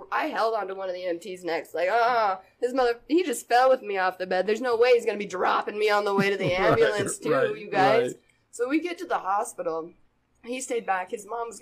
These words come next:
Speaker 1: his mom drove him. She's, she's a hero. She comes and helps us quite often
Speaker 2: What
Speaker 1: with, not things like this every time, but she's a, she's a helper. She's, she's very helpful.
Speaker 2: What's mom's name?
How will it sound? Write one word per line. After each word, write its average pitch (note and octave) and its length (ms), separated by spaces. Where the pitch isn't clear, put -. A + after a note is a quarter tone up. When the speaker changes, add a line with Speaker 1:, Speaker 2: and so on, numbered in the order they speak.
Speaker 1:
his A#3+ 240
mom A#3+ 240
drove E3+ 300
him. E3+ 220
She's, C#4 440
she's A#3+ 220
a G3+ 60
hero. E3 320
She - 180
comes G3 260
and G3 120
helps E3 380
us - 460
quite G#3+ 280
often D#3+ 500
Speaker 2:
What A#2+ 120
Speaker 1:
with, - 200
not B3 380
things G3+ 220
like F3 180
this E3 160
every E3 220
time, D3+ 300
but - 280
she's A3 260
a, E3 60
she's - 240
a F3 60
helper. D3+ 340
She's, - 360
she's G3 280
very E3+ 240
helpful. C#3 500
Speaker 2:
What's B2 260
mom's A2+ 280
name? F#2+ 300